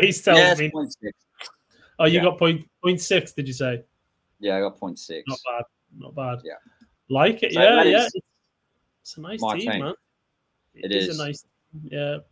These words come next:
Speaker 1: Um, a lot of bench fodder going on there, isn't there? Um, you can
Speaker 2: Yeah.
Speaker 1: always, you can always upgrade,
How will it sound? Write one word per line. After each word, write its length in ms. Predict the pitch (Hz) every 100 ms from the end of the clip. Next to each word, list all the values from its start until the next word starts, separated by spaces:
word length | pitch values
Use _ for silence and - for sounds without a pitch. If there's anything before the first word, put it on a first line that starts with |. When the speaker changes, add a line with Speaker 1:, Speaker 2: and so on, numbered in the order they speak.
| _ -
Speaker 1:
Um, 520 | 151 143 147 151 151 _ _ _ _ _
a 40 | 156
lot 160 | 175
of 140 | 170 151
bench 280 | 156 165 -
fodder 240 | 151 147
going 280 | 147 143 147
on 200 | 143 143
there, 280 | 139 139 139
isn't 220 | 139 143
there? 260 | 139 131 - -
Um, 640 | 139 135 131 131 131 135 - _ _ _
you 80 | 139
can 240 | - 175
Speaker 2:
Yeah. 80 | 160
Speaker 1:
always, 340 | 160 156 156 - _ -
you 120 | 165
can 220 | 156 190
always 340 | 170 160 156 156
upgrade, 680 | 165 156 - 160 156 156 156